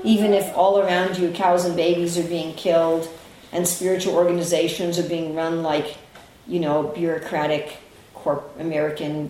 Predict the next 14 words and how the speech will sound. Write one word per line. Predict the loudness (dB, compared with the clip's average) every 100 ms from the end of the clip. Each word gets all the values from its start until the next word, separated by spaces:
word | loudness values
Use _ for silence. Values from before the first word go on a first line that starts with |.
| -6
for-profit | -6 -4 -4 -6 -4 -8 -10
corporations, | -6 -4 -4 -6 -4 -6 -6 -6 -6 -8 -8 -18 -20 -20 -8
and | -4 -2 -2 -4 -14 -20 -18 -6
bra-, | 0 0
and | 0 -4 -4
the | -6
people | -4 -2 0 0
doing | 2 2
yajnas | 4 4 4 2 2
are |
never | 2 2
remunerate-, | 0 0 0 0 -2 -4
re-, | -2 -2 -2 -6 -12 -10
remunerated, | -6 -4 -2 2 4 4 2 0 -2 -4